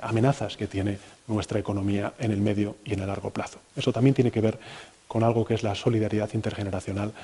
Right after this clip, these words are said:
con aquellos hijos, nietos y nietas que vía impuestos, si tenemos una deuda pública muy alta, seguirán pagando los excesos en el presente.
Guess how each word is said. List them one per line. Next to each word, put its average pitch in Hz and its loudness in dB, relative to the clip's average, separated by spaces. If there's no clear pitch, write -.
con 107 -2
aquellos 123 6
hijos, 143 6
nietos 131 6
y 113 0
nietas 110 0
que 110 2
vía 139 12
impuestos, 143 6
si 127 2
tenemos 117 2
una 110 2
deuda 104 2
pública 101 -2
muy 101 -2
alta, 117 0
seguirán 113 2
pagando 110 2
los 104 -6
excesos 101 -4
en 107 2
el 98 0
presente. 101 -8